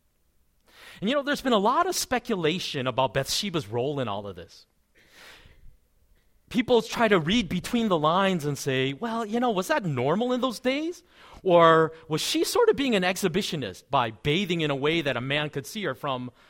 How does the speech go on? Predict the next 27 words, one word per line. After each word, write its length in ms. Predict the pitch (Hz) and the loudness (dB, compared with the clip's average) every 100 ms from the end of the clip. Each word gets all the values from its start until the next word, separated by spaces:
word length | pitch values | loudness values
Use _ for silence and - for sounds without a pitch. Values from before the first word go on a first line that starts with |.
| _ - | _ -10
the 100 | 123 | -6
palace?" 640 | 165 151 220 120 107 - | -2 -2 -2 -4 -6 -4
And, 180 | 131 131 - - - | -4 -4 -12 -14 -4
and 100 | 226 | -2
there's 160 | 269 | 0
been 140 | 233 220 | 0 -2
all 400 | 170 262 349 339 | 2 2 4 2
of 60 | |
these 460 | 294 247 180 - - | 0 -2 -4 -10 -18
questions 580 | - - 285 - 254 175 | -14 -8 -6 -2 -2 2
as 160 | 175 175 | 0 0
to 120 | 180 | -4
whether 680 | 151 147 214 190 202 190 175 - - - | -2 0 2 2 4 4 2 -8 -12 -2
Bathsheba 500 | 165 - 285 262 254 | 0 2 0 2 2
might 240 | 226 233 | 2 2
have 80 | 214 | 2
been 160 | 214 160 | 0 0
doing 340 | 185 240 208 | -2 0 0
something 380 | - 156 139 135 | 0 -4 -4 -6
to 120 | 147 | -8
try 180 | - 170 | -2 -2
to 100 | 139 | -2
woo 640 | 131 160 196 170 113 107 - _ _ - | -2 -4 -2 -2 -4 -8 -16 _ _ -4
David 500 | 139 139 131 117 104 | -2 0 -4 -10 -10
in 220 | 117 123 | -10 -10
some 260 | - 123 120 | -8 -10 -8
way. 380 | 147 151 98 | -10 -12 -14